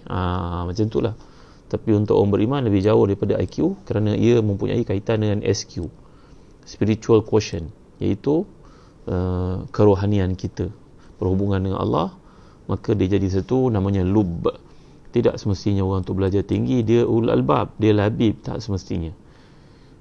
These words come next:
Orang yang labib ini adalah orang yang mempunyai hubungan rapat dengan Allah. Allah ajar kepada dia, "Wattaqullaha wa yu'allimukumullah. In tattaqullaha yaj'al lakum furqanan."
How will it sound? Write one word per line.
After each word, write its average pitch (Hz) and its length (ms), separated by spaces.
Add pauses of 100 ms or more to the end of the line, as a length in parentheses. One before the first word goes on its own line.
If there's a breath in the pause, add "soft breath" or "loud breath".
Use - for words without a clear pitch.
(200)
Orang 110 240
yang 104 240
labib 113 320
ini 170 240
adalah 104 160
orang 117 160
yang 156 200 (440)
mempunyai 110 640
hubungan 104 400
rapat - 320
dengan 117 240
Allah. 156 240
Allah 104 240
ajar 110 240
kepada 101 320
dia, 135 160
"Wattaqullaha 117 720
wa 113 80
yu'allimukumullah. 92 840 (680 loud breath)
In 101 80
tattaqullaha 101 880
yaj'al 98 480
lakum 95 240
furqanan." 92 800